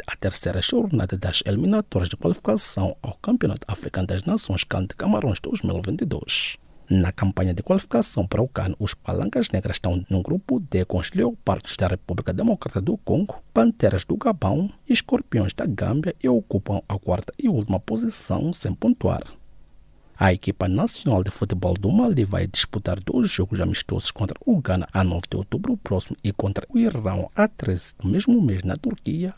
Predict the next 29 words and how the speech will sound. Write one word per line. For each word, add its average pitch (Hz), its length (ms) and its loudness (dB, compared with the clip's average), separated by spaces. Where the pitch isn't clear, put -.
antes 101 220 0
das - 260 -2
eliminatórias 120 800 2
do - 180 -4
Africano 104 480 -2
das 92 160 -4
Nações 143 480 -2
can, 92 320 0
inicialmente 120 560 0
previsto - 380 -4
para - 120 -4
dois 90 200 -2
mil 92 140 -2
e - 20 -4
vinte 240 360 2
e - 80 -4
um 98 80 2
nos 92 220 0
Camarões 202 640 0
e 254 60 -4
depois 208 440 -2
adiado - 360 -2
para - 160 -2
dois 95 160 -2
mil 95 140 0
e - 20 -6
vinte 120 220 -2
e - 20 0
dois. - 500 -2